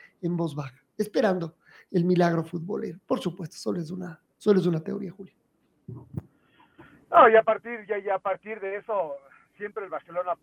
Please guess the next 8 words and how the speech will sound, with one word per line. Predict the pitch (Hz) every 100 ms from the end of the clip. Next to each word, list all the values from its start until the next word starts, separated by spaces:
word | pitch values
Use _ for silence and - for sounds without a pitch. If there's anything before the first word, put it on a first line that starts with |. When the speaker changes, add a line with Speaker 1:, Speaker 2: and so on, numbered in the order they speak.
| _
Speaker 2:
podrá, | 147 160 165 - -
podrá | 160 165 165
seguir, | 160 139 160
eh, | 147 123 110 104 - 120 123
lamentando | 143 156 165 160 - 196 208 175
esas, | 151 - 156 131 _ - 107
esas | 147 147 156
ocasiones, | 127 - - 143 147 135